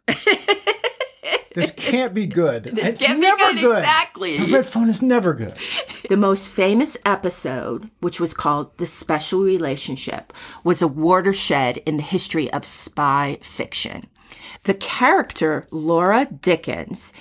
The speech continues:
Speaker 1: the only female sandbagger and Burnside's love interest, is captured and swapped for an East German spy.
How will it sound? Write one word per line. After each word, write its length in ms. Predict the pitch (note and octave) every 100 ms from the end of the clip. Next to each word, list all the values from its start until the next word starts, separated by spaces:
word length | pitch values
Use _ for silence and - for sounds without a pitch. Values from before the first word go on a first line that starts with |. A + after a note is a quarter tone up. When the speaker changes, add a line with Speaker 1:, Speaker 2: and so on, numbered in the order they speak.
| - -
Speaker 1:
the 180 | F#3 -
only 460 | F3+ F#3+ A3 B3+
female 640 | C4+ - - G3 F3+ D#3 D#3
sandbagger 1040 | - - A3 G#3+ G3+ D3+ - - F#2 - - - - -
and 260 | D#3 D3+ -
Burnside's 880 | D#3 G3 B3+ - G3 F3+ E3+ -
love 500 | D#3 D3+ F3+ A#3 A#3 -
interest, 680 | D#3 D3+ - G#2 - - -
is 180 | E3+ -
captured 960 | - - C3 G#3 G#3 - - - - - _ - - -
and 180 | E3 D#3
swapped 800 | - - - F3 E3+ G#3 - - - _ _ -
for 320 | - F3+ D#3
an 260 | C#3+ D3+ C3
East 380 | - F#3+ - - - _
German 460 | - D#3+ D#3 D#3
spy. 720 | D3 - - D3 B2 - -